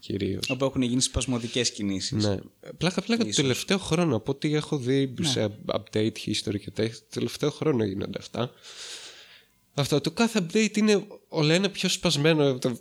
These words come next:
Speaker 1: προηγούμενο,
Speaker 2: <laughs>
Speaker 1: είναι αλήθεια. Τα φτιάχνουν, τα ψιλοφτιάχνουν όσο
Speaker 2: Ναι.
Speaker 1: περνάει ο καιρός, αλλά αυτό, το μεγα-, επόμενο μεγάλο update είναι ακόμη πιο σπασμένο από ό,τι
Speaker 2: Μμμ.
Speaker 1: ήταν το προηγούμενο.
Speaker 2: Πρόσεξε όμως.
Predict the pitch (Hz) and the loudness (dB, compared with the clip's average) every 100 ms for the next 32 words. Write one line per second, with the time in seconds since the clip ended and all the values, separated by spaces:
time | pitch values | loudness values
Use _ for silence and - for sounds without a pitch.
0 | - 143 123 131 123 101 110 117 233 - | 0 4 6 6 4 4 2 0 0 -2
1 | 113 110 107 107 104 - 107 147 - _ | 2 2 2 0 -2 0 0 -2 -8 _
2 | _ _ - 123 - 147 143 - 131 123 | _ _ -6 -4 0 2 2 2 0 0
3 | - 117 - 131 131 131 117 110 107 107 | 2 2 2 2 2 2 2 2 2 2
4 | 104 101 104 131 - 151 147 139 - 143 | 2 2 0 2 2 0 0 -2 -2 0
5 | 123 104 - - _ 123 117 - 117 117 | 0 -2 -14 -20 _ 0 0 0 0 0
6 | 113 - - - 117 135 147 143 120 117 | 0 -4 -4 -6 0 2 2 2 2 2
7 | 143 123 110 135 160 - 151 151 143 - | 2 2 2 0 0 0 0 0 -2 -12
8 | _ - - 127 117 110 95 95 92 98 | _ -6 2 4 4 2 0 -2 -2 0
9 | 98 95 101 98 101 98 98 104 - 104 | 0 -2 0 0 2 0 0 -4 -2 0
10 | 101 101 101 - _ - - - - - | 0 -2 -6 -16 _ -12 -8 -8 -8 -10
11 | - - - - - 147 147 - 117 107 | -14 -20 -20 -10 -2 2 2 2 2 0
12 | 92 95 | -2 -4